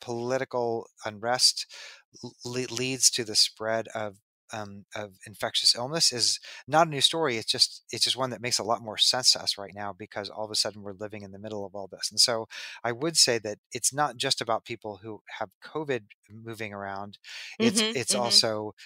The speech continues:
Speaker 1: people with no access to treatment, people who get sick, but there's
Speaker 2: Yep.
Speaker 1: nothing they can do about it. And then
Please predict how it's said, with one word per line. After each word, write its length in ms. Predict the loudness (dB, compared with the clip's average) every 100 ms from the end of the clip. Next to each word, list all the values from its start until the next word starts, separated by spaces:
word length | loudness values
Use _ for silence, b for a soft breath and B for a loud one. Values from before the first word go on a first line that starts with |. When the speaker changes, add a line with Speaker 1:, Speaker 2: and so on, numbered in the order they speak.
| -16 -10
Speaker 1:
people 300 | -8 -6 -6
with 100 | -6
no 200 | -4 -2
access 320 | 0 2 2 2
to 120 | -2
treatment, 600 | -6 -6 -6 -4 -4 -4 -6
people 280 | -10 -8 -8
who 120 | -6
get 240 | -4 0 6
sick, 460 | 8 8 6 4 _
but 100 | -6
there's 160 | 0 6
Speaker 2:
Yep. 140 | 6
Speaker 1:
nothing 160 | 6 -2
they 100 | -4
can 200 | -6 -6
do 220 | -4 0
about 280 | 4 4 4
it. 160 | 0 _ B B -4
And 140 | -2
then 120 | -2